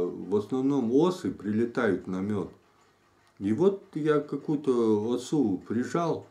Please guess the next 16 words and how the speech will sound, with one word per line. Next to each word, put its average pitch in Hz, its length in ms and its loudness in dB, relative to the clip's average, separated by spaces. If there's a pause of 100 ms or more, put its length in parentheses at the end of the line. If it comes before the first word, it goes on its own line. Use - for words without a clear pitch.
(360)
она 110 260 -2
меня 147 420 0
ужалила. 107 680 0 (1000)
Так - 200 -10
у 110 60 4
меня 120 220 2
температура 180 680 2
поднялась, 131 600 0
тридцать 135 540 0
девять, 151 400 0
я 107 400 2 (1120)
дня 110 560 -2
три, 196 300 2
наверное, 101 600 0 (320)
болел, 127 600 4
как, - 240 -6